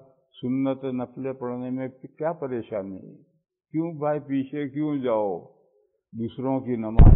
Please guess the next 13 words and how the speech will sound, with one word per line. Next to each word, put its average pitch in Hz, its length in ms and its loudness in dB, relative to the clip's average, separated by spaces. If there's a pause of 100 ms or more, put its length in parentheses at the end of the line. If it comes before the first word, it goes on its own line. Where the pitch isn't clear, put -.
ख़राब - 520 12
हो 165 220 4 (380)
और - 100 6
उनकी 131 400 0
नमाज 127 500 -2
ख़राब 127 380 -2
होगा 139 380 -2
तो 139 160 -4
गुनाह - 480 12
आपके 143 420 -2
हिस्से 131 300 -4
में 92 140 -4
आएगा, 71 360 -14